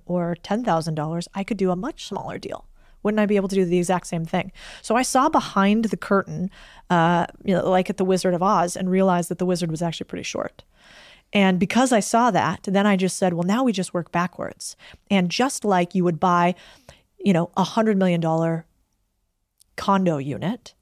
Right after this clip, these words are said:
or, you know, condo building, you could see how you could go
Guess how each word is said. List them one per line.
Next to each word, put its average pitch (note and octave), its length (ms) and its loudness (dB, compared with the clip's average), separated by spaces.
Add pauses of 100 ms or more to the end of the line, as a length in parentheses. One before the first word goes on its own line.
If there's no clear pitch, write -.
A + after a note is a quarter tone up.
or, E3 320 -2
you F#3 100 0
know, D#3+ 220 -4
condo F3+ 280 0
building, F3 480 0 (280)
you A3 120 2
could A3 220 -2
see A#3+ 240 -2
how G3 140 0
you F#3 80 2
could F3+ 120 -4
go F3 120 0